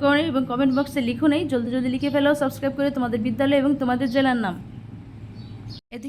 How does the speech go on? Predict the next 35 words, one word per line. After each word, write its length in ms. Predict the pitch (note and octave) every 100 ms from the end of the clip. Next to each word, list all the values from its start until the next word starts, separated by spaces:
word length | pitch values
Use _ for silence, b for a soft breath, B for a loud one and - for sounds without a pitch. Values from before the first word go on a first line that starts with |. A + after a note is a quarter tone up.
| C#4
কি 60 | D4+
হচ্ছে, 180 | D4 D4 D4+
এতে 100 | C4+ C4+
আমরা 120 | C4+ C#4
অনেকেই 280 | C#4+ D4 D4
তোমাদের 240 | C#4 C4+ B3+
বিদ্যালয়ের 360 | A#3+ C4+ C4+ C4+
নামগুলো 300 | C4+ C4 C4 B3+
জানছি। 220 | C4 C4 C4+
এখানে 140 | C4 A#3+
আমরা 100 | B3 C4+
অনেকেই 220 | C4 C4+
কমেন্ট 220 | C4 C4+ B3
বক্সে 240 | C4 - C4
কমেন্ট 200 | C4 C4 B3+
করতে 200 | B3+ B3
আসি, 120 | B3+ C#4 B3
তারাও 200 | A3+ B3
কিন্তু 180 | C4+ C4 D4
তোমাদের 220 | C4+ A#3+ B3
বিদ্যালয়ের 320 | A3 B3 B3 A#3+
নামগুলো 260 | A#3+ B3+ A#3
জানতে 220 | A#3+ A#3 A#3+
পারতেছে 340 | A#3+ A3+ A#3+ C4
তুমি 140 | A#3+ B3 B3+
কোন 80 | B3+ A3
বিদ্যালয় 340 | A#3 A#3 A#3 A#3
থেকে 180 | A#3+ C#4+ B3+ B B B B -
ক্লাসগুলো 380 | A3+ A3 A3 A#3+ A#3
করছো। 200 | A3 A3 A#3
ঠিক 100 | C4
আছে, 160 | D4 D#4 D4+ C#4
তোমাদের 220 | A#3 A3+
বিদ্যালয়ের 340 | A3 A#3+ B3 A#3+
নামগুলো 300 | A#3 A#3 A3+